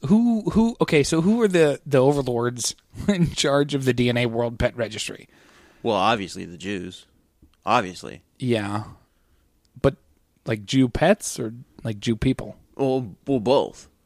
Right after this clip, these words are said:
Speaker 1: Okay.
Speaker 2: Is there a stereotypical Jewish dog?
Speaker 1: Yeah. <laughs>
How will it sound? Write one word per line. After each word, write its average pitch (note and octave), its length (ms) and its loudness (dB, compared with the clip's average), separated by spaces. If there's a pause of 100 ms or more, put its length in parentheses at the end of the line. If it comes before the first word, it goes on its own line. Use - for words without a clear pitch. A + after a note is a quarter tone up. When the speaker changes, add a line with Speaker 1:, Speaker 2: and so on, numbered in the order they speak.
Speaker 1:
Okay. A2+ 400 0 (560)
Speaker 2:
Is F3+ 160 2
there D4 100 2
a C4+ 40 4
stereotypical E3 880 0
Jewish A#2 320 -4
dog? A2 360 0 (2000)
Speaker 1:
Yeah. D#3 300 4
<laughs> - 60 -10